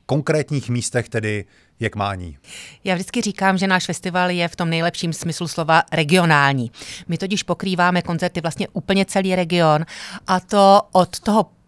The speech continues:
Speaker 2: dokonce původního rozmístění regionu, to znamená od Mníšku, eh, pod Brdy, přes Dobříš, Březnici, až do Hvožďan, které jsou už téměř v Plzeňském kraji. Eh, na druhou stranu Jince, Vysoká, Třebsko,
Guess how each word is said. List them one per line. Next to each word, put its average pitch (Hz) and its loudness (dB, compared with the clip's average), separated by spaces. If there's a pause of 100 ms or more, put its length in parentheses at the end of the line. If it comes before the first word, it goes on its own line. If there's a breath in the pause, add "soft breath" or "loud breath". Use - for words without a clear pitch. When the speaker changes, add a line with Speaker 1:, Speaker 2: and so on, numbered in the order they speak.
(160)
Speaker 2:
dokonce 226 2
původního 214 4
rozmístění 185 0
regionu, 165 2
to 175 -12
znamená 175 2
od 175 2
Mníšku, 202 2 (220)
eh, - -2 (140)
pod 170 -4
Brdy, 165 -2 (360 loud breath)
přes 170 -4
Dobříš, 202 2
Březnici, 190 0 (380 loud breath)
až 196 0
do 202 4
Hvožďan, 180 2 (260)
které 175 0
jsou 190 -4
už - -6
téměř 180 0
v - -20
Plzeňském 180 -2
kraji. 185 2 (460 loud breath)
Eh, 185 2
na 185 4
druhou 190 0
stranu 175 2 (100)
Jince, 196 2
Vysoká, 175 2
Třebsko, 170 0